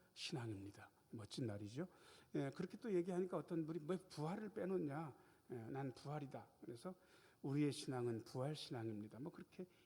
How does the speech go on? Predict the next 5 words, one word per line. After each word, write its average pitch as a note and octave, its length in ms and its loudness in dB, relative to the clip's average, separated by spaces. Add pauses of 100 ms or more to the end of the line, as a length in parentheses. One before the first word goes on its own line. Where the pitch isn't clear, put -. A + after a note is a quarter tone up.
(100)
이야기하는 B2+ 540 -2
분들도 D3+ 320 -8
있습니다. - 520 -10 (460)
어떤 F3+ 260 4
분들은 D#3+ 480 2